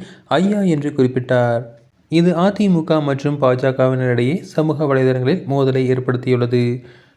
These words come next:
கோவை தனியார் ரியல் எஸ்டேட் வளாகத்தில் இசைஞானி இளையராஜா இசை கச்சேரி நடத்தப்பட்டது.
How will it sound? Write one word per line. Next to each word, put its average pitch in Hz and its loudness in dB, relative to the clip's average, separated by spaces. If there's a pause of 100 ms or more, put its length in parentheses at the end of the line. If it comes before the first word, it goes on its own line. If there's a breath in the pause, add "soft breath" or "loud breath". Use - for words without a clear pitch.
(140)
கோவை 214 2
தனியார் 151 2
ரியல் 135 0
எஸ்டேட் 135 -2
வளாகத்தில் 127 0
இசைஞானி 135 -2
இளையராஜா 139 0
இசை 135 -2
கச்சேரி 131 0
நடத்தப்பட்டது. 127 -4